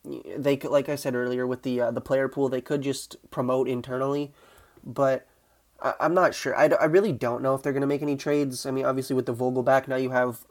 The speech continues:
kinda three first base slash D H guys, but we'll see, you know, how they handle that. You know, d-, if Rowdy Tellez struggles, or if, you know, one guy struggles, or they kind of gonna be sent down, or are they gonna sit out until they,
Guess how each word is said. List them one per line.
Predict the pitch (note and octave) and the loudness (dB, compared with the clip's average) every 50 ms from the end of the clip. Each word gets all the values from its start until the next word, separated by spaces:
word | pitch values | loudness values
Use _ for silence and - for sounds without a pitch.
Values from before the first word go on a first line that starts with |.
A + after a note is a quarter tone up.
| - - - | -20 -20 -10
kinda | - D3+ C3+ C3 | -4 -4 -4 -4
three | - - - C#3+ C#3+ D3 D3+ D3+ C#3+ - _ _ _ _ | -4 -4 -4 -2 0 0 0 -2 -4 -6 _ _ _ _
first | - - - D3 C#3+ C#3 - | -8 -2 2 2 2 2 2
base | C#3 C#3 C3+ C3+ - | 0 0 0 0 0
slash | - C#3+ C3+ C3 - - | 2 2 2 2 0 -4
D | - C#3 B2+ | -6 -4 -2
H | B2+ C3 C3 - - | -2 -2 -2 -2 0
guys, | D3 C#3+ C#3+ D3 D3+ D3+ C#3+ - - _ _ _ _ _ _ _ _ - | 2 4 4 4 4 2 -2 -6 -12 _ _ _ _ _ _ _ _ -14
but | - A#2+ - C#3+ C3+ B2+ B2+ B2 - _ _ _ _ _ _ _ _ _ _ _ - - _ - | -8 0 4 4 6 6 4 2 -2 _ _ _ _ _ _ _ _ _ _ _ -20 -20 _ -6
we'll | D3 C3 B2+ C#3+ D3 | -2 0 2 2 2
see, | C#3+ - D3+ D#3 | 2 2 0 2
you | D3+ D3 C3+ - - D3+ C#3 C3+ | 0 0 -4 -6 -4 0 2 2
know, | C3 B2+ B2 - C#3+ C#3 C3 - - - | 2 2 0 0 -4 -6 -6 -8 -10 -8
how | A#2+ B2 C3+ C#3+ | 0 4 6 6
they | D3 D3 C#3 B2+ | 6 6 4 2
handle | C3 C#3 C#3+ D3 D#3 D#3 | 2 0 2 2 2 2
that. | D#3 E3+ E3+ D#3 C#3 | 4 4 4 4 2
You | C3 | 2
know, | A#2+ A#2+ B2 B2 | -2 -4 -6 -6
d-, | - - - _ _ _ | -8 -12 -18 _ _ _
if | - C3 C3+ C3 - - - - | 0 0 0 0 -4 -8 -10 -6
Rowdy | B2 B2 B2 C3 C#3 C3 | 0 4 4 4 4 2
Tellez | C3 - C3+ C3+ C3+ C3 - | 0 0 0 0 0 0 -2
struggles, | - - C#3+ C3+ C3+ D3 D3+ D3 C#3+ B2+ B2+ | 0 2 4 4 4 4 4 2 2 2 0
or | C3 B2+ B2+ B2 | 2 2 2 0
if, | A2+ - - - _ _ _ _ _ - - | 0 -4 -10 -20 _ _ _ _ _ -18 -10
you | - B2+ B2+ | -6 -4 -4
know, | A#2 A2+ A#2 | -2 -2 -2
one | A#2 C3+ C3+ C#3 C3+ | 0 0 2 2 2
guy | C#3 C3 | 2 2
struggles, | B2+ - - C#3+ C#3 C#3 D3 C#3+ B2+ | 0 0 2 2 2 4 2 2 2
or | C3 | 2
they | B2 C3 C3 B2 | 2 2 0 0
kind | - C3 B2+ B2 | -2 -2 -2 -2
of | A#2+ A2+ - _ _ - | -4 -6 -10 _ _ -10
gonna | - C3+ C3+ B2 - _ _ _ _ - C3 | -8 -6 -6 -6 -8 _ _ _ _ -10 -6
be | B2 B2 | -6 -4
sent | - - C#3+ C3+ B2 | 0 2 2 2 2
down, | B2+ B2 C3 C#3 C#3 C3 | 2 2 4 4 4 4
or | B2 | 2
are | B2 | 2
they | B2 C3 C3 | 2 0 0
gonna | C3 B2 A#2+ | 0 0 -2
sit | - - - C#3 B2+ | -2 -2 -2 0 2
out | C3 C#3 C#3 B2+ | 4 4 2 2
until | B2+ - - B2+ B2 | -2 -4 -6 -4 -2
they, | C3 B2 A#2+ A#2+ A#2 | -2 0 0 -2 -4